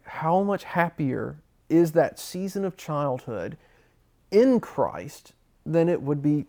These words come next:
to be out of Christ? Um, McShane says he knows that, that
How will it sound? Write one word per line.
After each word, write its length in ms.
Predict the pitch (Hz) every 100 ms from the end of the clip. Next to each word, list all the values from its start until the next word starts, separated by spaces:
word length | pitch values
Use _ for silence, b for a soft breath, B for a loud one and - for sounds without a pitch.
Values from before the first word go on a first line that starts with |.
| -
to 140 | -
be 240 | 151 160 - _ -
out 240 | 170 202
of 140 | 156
Christ? 540 | - - 85 76 - - b b b b b
Um, 360 | 135 147 147 135 _ _ _ _ _ _ _ _ _ _ - - _ _ _ _ - 156 - -
McShane 460 | 160 160 - 180 180
says 220 | 185 170
he 100 | 170
knows 440 | 151 139 165 147
that, 380 | - 147 139 - - -
that 260 | - 151 -